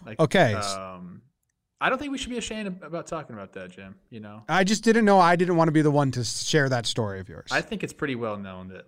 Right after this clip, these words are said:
Speaker 1: like, I partake.
Speaker 2: Okay.
Speaker 1: <laughs>
Speaker 2: Well, it's funny, like, when we, when we talked with you the first time, you were saying how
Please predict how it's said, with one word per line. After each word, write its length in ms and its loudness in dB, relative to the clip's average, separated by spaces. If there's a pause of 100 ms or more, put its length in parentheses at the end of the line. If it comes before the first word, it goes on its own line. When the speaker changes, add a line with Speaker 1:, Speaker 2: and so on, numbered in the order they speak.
Speaker 1:
like, 120 -16
I 140 -12
partake. 680 -14 (300)
Speaker 2:
Okay. 420 0 (200)
Speaker 1:
<laughs> 100 -4 (1400)
Speaker 2:
Well, 120 6
it's 80 0
funny, 260 4
like, 180 6
when 200 4
we, 160 6
when 200 2
we 120 6
talked 260 4
with 140 4
you 80 6
the 80 2
first 260 2
time, 220 4
you 80 4
were 80 2
saying 300 0
how 360 2